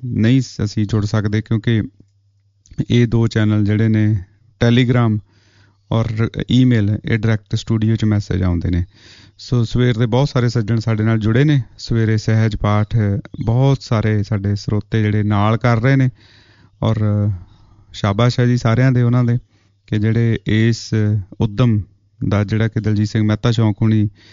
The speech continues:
ਪਿਛਲੇ ਸਾਲ ਤੋਂ ਕਰ ਰਹੇ ਨੇ, ਉਹਨਾਂ ਦੇ ਨਾਲ ਲਾਹਾ ਚੁੱਕ ਰਹੇ ਹੋ ਤੇ ਗੁਰਬਾਣੀ ਨਾਲ ਜੁੜ ਰਹੇ ਹੋ। ਮੈਂ ਬਹੁਤ ਸਾਰੇ ਸੱਜਣਾ ਮਿੱਤਰਾਂ ਨੂੰ ਜਾਣਦਾ ਹਾਂ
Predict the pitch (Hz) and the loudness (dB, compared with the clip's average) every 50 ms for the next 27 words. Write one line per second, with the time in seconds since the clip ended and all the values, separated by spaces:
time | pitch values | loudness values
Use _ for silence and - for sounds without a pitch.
0 | - - _ _ - - 104 - 117 117 110 - 110 110 107 104 120 107 - 113 | -20 -20 _ _ -6 -6 -4 -2 -2 -2 0 0 0 0 0 0 -2 -2 0 0
1 | 107 107 110 143 160 156 135 107 101 - _ _ _ _ _ _ _ _ _ _ | 0 2 2 2 2 2 2 0 -2 -6 _ _ _ _ _ _ _ _ _ _
2 | _ _ - - - 113 123 127 123 120 107 110 110 101 104 101 104 101 101 - | _ _ -12 -4 0 2 2 4 2 2 2 0 0 0 2 2 2 0 0 -2
3 | _ - - 107 110 107 104 101 101 98 95 95 - _ - - - 107 104 - | _ -4 0 0 2 2 2 2 2 2 0 -2 -4 _ -14 -6 -4 -4 -4 -2
4 | - 117 120 120 117 113 113 _ _ _ _ _ _ _ _ _ _ _ _ _ | -2 0 2 2 2 0 -2 _ _ _ _ _ _ _ _ _ _ _ _ _
5 | _ _ _ _ - - - 123 110 101 123 113 107 110 110 107 107 104 104 101 | _ _ _ _ -14 -8 -6 -6 -2 -2 -2 0 0 2 2 2 2 2 2 0
6 | 95 92 92 - - - - 110 107 104 104 92 90 90 92 92 95 92 92 87 | 0 0 -2 -4 -6 -4 -2 -2 0 0 -2 -2 -2 -2 -2 0 0 -2 -2 -4
7 | - - - - - - _ - - 120 123 113 135 143 147 139 - 135 123 123 | -6 -14 -20 -20 -20 -20 _ -6 -4 -4 -2 0 2 2 2 0 0 0 0 0
8 | 113 117 110 107 110 113 110 110 107 - 110 107 104 107 107 101 107 107 101 101 | 0 0 -2 -2 0 0 0 -2 -2 -2 -2 0 0 0 0 0 0 0 0 0
9 | 104 101 104 113 110 107 | 0 0 0 2 0 0